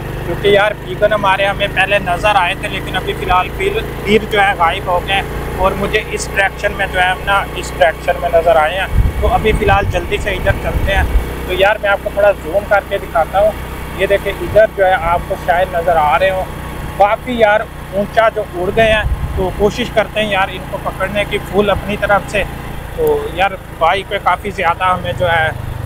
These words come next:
थोड़ा सा जलील, हाँ इस side, इस side यार, इस side पे है, इस side, इस साइड है। गाइस, अभी फ़िलहाल इस गली में चलते हैं। तो मुझे तो यही लगता है कि इसी तरफ आए हैं।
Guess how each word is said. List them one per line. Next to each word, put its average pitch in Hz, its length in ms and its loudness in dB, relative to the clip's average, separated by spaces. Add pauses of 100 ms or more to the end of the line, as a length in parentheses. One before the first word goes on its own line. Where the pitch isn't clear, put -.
थोड़ा 170 180 4
सा 175 160 -6
जलील, 170 340 -6
हाँ 190 200 4
इस - 200 0
side, 208 220 2
इस 226 160 0
side 185 240 0
यार, 170 200 -2
इस 196 140 -6
side 165 200 -2
पे 147 100 -8
है, 127 200 -10
इस 131 60 -18
side, - 220 -12 (120)
इस - 60 -16
साइड - 240 -12
है। - 160 -14 (680)
गाइस, 156 160 2
अभी 156 200 0
फ़िलहाल 151 340 2
इस 156 120 -4
गली 156 240 0
में 156 140 -4
चलते 151 320 -2
हैं। 175 120 0
तो - 1040 -8 (320)
मुझे 185 220 -2
तो 185 120 -4
यही 165 260 0
लगता 185 320 0
है 190 120 0
कि 190 300 -6 (200)
इसी 208 240 -4
तरफ 175 340 0
आए 160 200 0
हैं। 185 120 -4